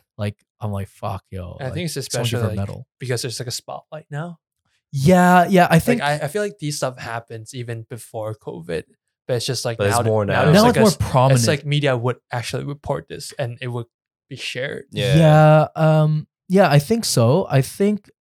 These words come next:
Speaker 1: I think a lot of people are starting to come to terms with
Speaker 2: Yeah,
Speaker 1: that.
Speaker 2: 'cause now there's, like, a narrative, right? Before it's
Speaker 1: Yeah.
Speaker 2: just, like, maybe the old man, like, the Thai, like, the man from Thailand got
Speaker 1: Oh, yeah,
Speaker 2: pushed.
Speaker 1: yeah,
Speaker 2: Like,
Speaker 1: yeah.
Speaker 2: maybe back then it would just be, like,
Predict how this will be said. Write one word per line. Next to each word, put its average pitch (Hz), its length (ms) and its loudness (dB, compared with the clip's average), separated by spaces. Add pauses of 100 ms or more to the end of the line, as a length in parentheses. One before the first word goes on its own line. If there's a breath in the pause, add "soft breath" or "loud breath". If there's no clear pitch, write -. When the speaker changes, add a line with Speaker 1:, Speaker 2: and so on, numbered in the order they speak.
Speaker 1:
I 160 80 0
think 269 160 0
a 220 40 6
lot 196 120 8
of 196 60 0
people 196 140 2
are - 20 2
starting 151 220 0
to - 40 -10
come 139 120 -4
to 117 80 -2
terms 113 420 -4
with 131 160 -6
Speaker 2:
Yeah, 165 160 0
Speaker 1:
that. 180 100 -4
Speaker 2:
'cause 139 160 -6
now 143 140 -2
there's, 190 160 -6
like, - 100 -2
a 135 40 -4
narrative, 117 640 -4
right? 123 200 -12
Before 123 340 4
it's 104 140 6
Speaker 1:
Yeah. 104 60 6
Speaker 2:
just, 101 200 2
like, - 280 -8 (440)
maybe 117 400 -4 (380)
the 123 80 -8
old 120 240 -6
man, 110 340 -6
like, 110 140 -12
the - 80 -16
Thai, - 520 -10 (200)
like, 127 160 -14
the 123 80 -14
man 110 160 -8
from 123 160 -16
Thailand 165 540 -16 (520)
got 139 80 2
Speaker 1:
Oh, 151 120 8
yeah, 156 320 8
Speaker 2:
pushed. 143 100 6
Speaker 1:
yeah, 135 140 6
Speaker 2:
Like, 131 80 6
Speaker 1:
yeah. 120 340 6
Speaker 2:
maybe 139 220 -4
back 135 260 -4
then 123 160 -6
it 120 40 -6
would 117 120 -6
just 120 160 -8
be, 82 60 -12
like, - 280 -12